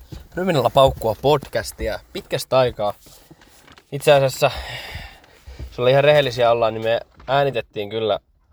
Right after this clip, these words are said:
yksi jakso, mut se kusi. <laughs> Niinku, couple of weeks back.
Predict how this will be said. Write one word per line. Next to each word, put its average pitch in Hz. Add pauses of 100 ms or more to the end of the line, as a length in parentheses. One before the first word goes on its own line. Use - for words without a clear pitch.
(680)
yksi -
jakso, 117
mut 95
se -
kusi. 104 (840)
<laughs> -
Niinku, 101 (440)
couple 117
of 107
weeks 110
back. 113